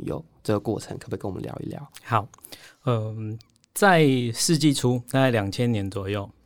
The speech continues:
Speaker 2: 日本的艺术家的作品大概在世界上有引起一波风潮。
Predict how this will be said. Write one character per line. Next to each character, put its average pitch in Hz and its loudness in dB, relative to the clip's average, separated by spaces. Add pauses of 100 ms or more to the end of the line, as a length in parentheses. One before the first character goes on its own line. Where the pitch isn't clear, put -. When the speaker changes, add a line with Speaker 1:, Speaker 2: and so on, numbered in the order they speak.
(120)
Speaker 2:
日 170 0
本 104 -2
的 98 -4
艺 117 -4
术 117 -2
家 107 -2
的 104 -4
作 104 -4
品 - -14
大 104 -8
概 117 -4
在 110 0
世 107 -6
界 104 -6
上 101 -4 (460)
有 107 -6
引 101 -4
起 107 -4
一 101 -4
波 101 -4
风 98 -4
潮。 - -12